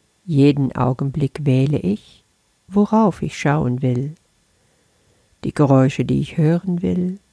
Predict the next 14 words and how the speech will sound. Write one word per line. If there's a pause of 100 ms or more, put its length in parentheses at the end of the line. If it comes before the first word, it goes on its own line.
(520)
und
die
Zeugen
dessen, (440)
wovon
ich
möchte, (340)
dass
es
die (100)
Wahrheit
für
mich
sei.